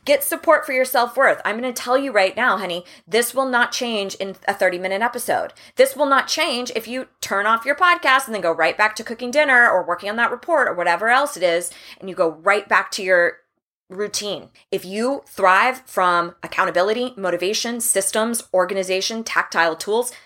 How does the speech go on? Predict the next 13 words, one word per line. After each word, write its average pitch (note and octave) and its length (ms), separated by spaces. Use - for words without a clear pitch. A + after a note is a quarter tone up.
get A#3 320
your A3 300
ass G#3 280
to A3 180
that G3+ 220
workshop, F3+ 440
the F3 100
joy F#3 260
junkie A3 280
dot G#3 240
com F#3 320
slash D#3+ 520
workshop. - 520